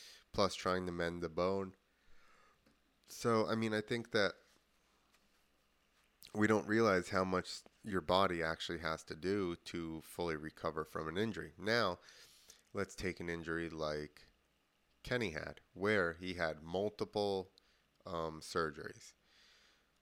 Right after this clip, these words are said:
Each one of those surgeries, they open your body up, they go and they disturb stuff, and then they seal it back up. Now, all that stuff's gotta heal again.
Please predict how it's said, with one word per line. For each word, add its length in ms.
Each 280
one 140
of 80
those 220
surgeries, 880
they 140
open 360
your 160
body 460
up, 240
they 140
go 300
and 180
they 160
disturb 600
stuff, 500
and 120
then 100
they 100
seal 280
it 80
back 260
up. 220
Now, 320
all 200
that 180
stuff's 340
gotta 220
heal 280
again. 300